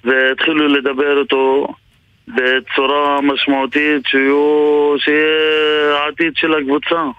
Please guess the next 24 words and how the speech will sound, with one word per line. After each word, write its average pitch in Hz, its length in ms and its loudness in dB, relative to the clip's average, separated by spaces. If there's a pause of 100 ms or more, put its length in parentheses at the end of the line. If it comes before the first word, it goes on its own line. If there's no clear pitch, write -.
(920)
אז 127 160 -2
הוא 160 540 2
רצה 151 260 -2
לשחק 143 480 0
כדורגל, 131 440 2
אמר 135 180 0
לי, 139 160 2
"אני 139 120 2
אוהב 139 200 0
כדורגל, 123 540 0
אני 127 200 0
אוהב 135 240 -2
סכנין, 123 460 0 (560)
אני 127 140 -2
אוהב 143 180 0
את 143 120 0
הקבוצה, 131 440 -2 (380)
חברים 135 540 0
שלי, 123 260 0
כולם 135 280 -2
שם, 135 280 0
אני 139 120 0
רוצה 139 300 0
ל-, 131 220 0